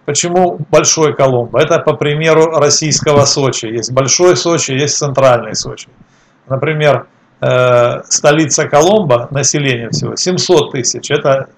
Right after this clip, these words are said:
Центральная Коломбо. А Большой, как по примеру Сочи, восемь миллионов. Название города происходит от сингальского, э, слова, которое означает «манговая гавань».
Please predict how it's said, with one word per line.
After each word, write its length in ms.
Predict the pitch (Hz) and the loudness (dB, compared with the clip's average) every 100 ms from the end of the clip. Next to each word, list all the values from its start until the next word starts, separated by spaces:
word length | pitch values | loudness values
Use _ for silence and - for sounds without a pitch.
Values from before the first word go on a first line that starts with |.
| _ _ - | _ _ -6
Центральная 760 | 165 143 156 151 139 123 117 | -4 2 6 6 6 2 -4
Коломбо. 640 | 113 127 127 110 - 92 - _ _ _ _ | -2 0 0 -2 -6 -12 -12 _ _ _ _
А 300 | 135 123 117 | 2 2 2
Большой, 600 | 113 117 - 196 220 208 - _ | 0 -2 0 4 4 4 -6 _
как 120 | 131 | -8
по 100 | - | -4
примеру 440 | 131 139 135 127 120 | -4 -4 -2 -2 -2
Сочи, 420 | - 117 - 110 - | -6 -8 -8 -12 0
восемь 420 | 165 127 135 123 | 2 2 -2 -8
миллионов. 420 | 113 110 107 104 - _ _ _ - | -8 -6 -8 -10 -18 _ _ _ -6
Название 460 | 131 147 180 185 | 0 2 2 2
города 300 | 151 180 170 | 2 2 0
происходит 560 | 135 139 127 - 160 156 | -2 -2 -2 -2 -2 -2
от 160 | 123 | -6
сингальского, 840 | - 143 127 151 127 - 135 131 - _ _ _ - | -6 -2 2 2 0 0 2 2 -4 _ _ _ -2
э, 240 | 117 127 | 0 0
слова, 460 | 131 151 180 175 143 | -2 0 4 4 4
которое 420 | 131 160 170 151 | 0 0 2 2
означает 720 | - 131 135 123 156 151 147 | 2 -2 -2 -2 2 2 2
«манговая 640 | 127 147 127 139 135 135 120 | -2 -2 0 0 4 4 2
гавань». 380 | 131 107 104 | 0 0 -4